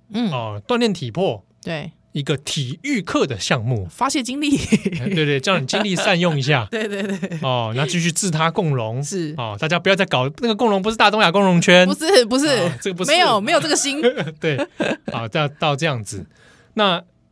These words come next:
Speaker 2: 一直到后来的这个九零年代，
Speaker 1: 嗯。
Speaker 2: 哦，都已经平成了。
Speaker 1: 是。
Speaker 2: 啊，一直到现在的令和，
Speaker 1: 哼哼。
Speaker 2: 柔道基本上你在小学里面，
Speaker 1: 嗯。
Speaker 2: 中学里面，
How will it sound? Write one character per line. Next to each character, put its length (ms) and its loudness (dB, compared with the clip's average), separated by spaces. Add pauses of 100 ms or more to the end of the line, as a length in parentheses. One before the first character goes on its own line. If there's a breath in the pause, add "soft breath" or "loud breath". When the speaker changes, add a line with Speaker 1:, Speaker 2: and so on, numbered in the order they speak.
(120)
Speaker 2:
一 100 -2
直 140 0
到 160 4
后 80 2
来 100 0
的 160 -4
这 160 -8
个 480 -6 (120)
九 100 -4
零 200 -2
年 60 -4
代， 380 0
Speaker 1:
嗯。 180 -2
Speaker 2:
哦， 240 -10
都 120 -8
已 20 -8
经 140 -8
平 260 -6
成 220 -4
了。 240 -4
Speaker 1:
是。 260 -8
Speaker 2:
啊， 80 -6
一 60 -8
直 40 -12
到 160 -4
现 240 0
在 140 0
的 80 0
令 220 -4
和， 300 -8
Speaker 1:
哼 140 -4
哼。 200 -6 (240)
Speaker 2:
柔 160 0
道 320 4 (320)
基 100 0
本 180 2
上 160 0
你 80 -6
在 120 -2
小 200 -4
学 160 -4
里 120 -2
面， 280 -2 (100)
Speaker 1:
嗯。 260 -8
Speaker 2:
中 180 0
学 140 -2
里 160 -6
面， 240 -4